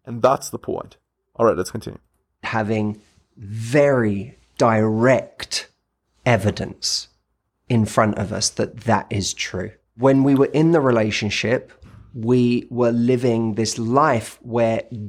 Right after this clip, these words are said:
Speaker 2: daily our self-worth dial was fluctuating in response to how much attention, energy,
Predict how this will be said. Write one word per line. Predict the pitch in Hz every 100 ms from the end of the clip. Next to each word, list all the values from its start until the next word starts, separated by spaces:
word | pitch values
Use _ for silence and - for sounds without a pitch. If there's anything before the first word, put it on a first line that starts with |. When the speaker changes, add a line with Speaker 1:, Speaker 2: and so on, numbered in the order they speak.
| 95
Speaker 2:
daily | 139 151 156 127 104 101 101 -
our | 117 113 107 110 -
self-worth | - - - 147 151 147 - 117 113 127 127 - 123
dial | 101 131 123 110 82 117 123 _
was | 127 123 -
fluctuating | - 143 151 - - 110 104 107 - 107 110
in | 120 123
response | 120 113 - 127 110 107 -
to | - 120 113 113 113 -
how | - 123
much | 139 131 - - - -
attention, | 113 - 123 123 - 131 127 120 -
energy, | 117 117 117 107 120 117 -